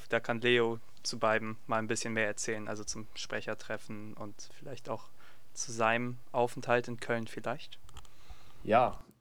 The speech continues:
Speaker 2: also ähnlich wie Bene habe ich auch nicht am letzten Sprechertreffen teilnehmen können. Auch ich hatte meinen Eignungstest an der Sporthochschule in Köln, den ich selbstverständlich auch bestanden habe.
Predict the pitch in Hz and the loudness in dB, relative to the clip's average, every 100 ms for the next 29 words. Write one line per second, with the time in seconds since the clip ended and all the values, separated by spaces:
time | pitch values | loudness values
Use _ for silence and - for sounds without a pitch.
0 | - - _ - 113 113 113 127 131 131 | -20 -20 _ 2 4 6 6 8 6 4
1 | 113 113 131 135 127 117 120 98 117 - | 4 8 8 8 8 8 6 2 0 4
2 | 120 131 156 151 143 143 - 143 147 143 | 4 4 0 0 0 -2 -6 -2 -2 0
3 | 139 - 143 139 131 139 139 139 135 143 | -4 -2 -4 -4 0 4 4 4 2 2
4 | 139 139 - - - _ - - 113 - | 2 -2 -10 -20 -20 _ -2 4 4 6
5 | 131 131 131 135 131 123 123 104 127 127 | 6 8 6 6 6 8 8 8 8 6
6 | 123 - 127 131 110 113 113 - 120 117 | 0 6 6 6 0 0 0 4 4 4
7 | - 127 117 110 - 131 151 170 _ _ | -2 0 0 0 4 4 4 2 _ _
8 | - _ - - - _ _ - 120 120 | -20 _ -20 -20 -20 _ _ 4 6 6
9 | 120 - 120 127 - 117 104 - 131 127 | 4 4 4 2 0 0 2 4 4 4
10 | - 107 107 104 107 151 | 4 4 6 6 8 4